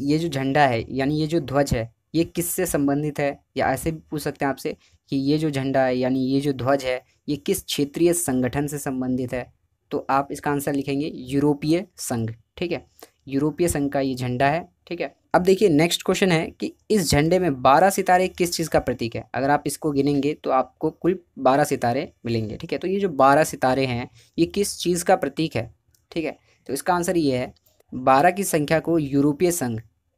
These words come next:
पूर्णता, समग्रता और एकता का प्रतीक मानते हैं। ठीक है, यानी जो बारह संख्या है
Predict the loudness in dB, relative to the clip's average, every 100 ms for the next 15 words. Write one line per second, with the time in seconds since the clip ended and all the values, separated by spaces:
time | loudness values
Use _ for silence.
0 | -4 0 0 2 2 2 -2 -2 -2 -4
1 | 0 2 2 0 -2 -2 -4 0 0 0
2 | -4 -8 -10 -8 -6 -6 -8 -14 -14 -12
3 | -8 -8 -10 _ -8 -2 0 0 0 2
4 | 0 -2 -6 -6 -6 -6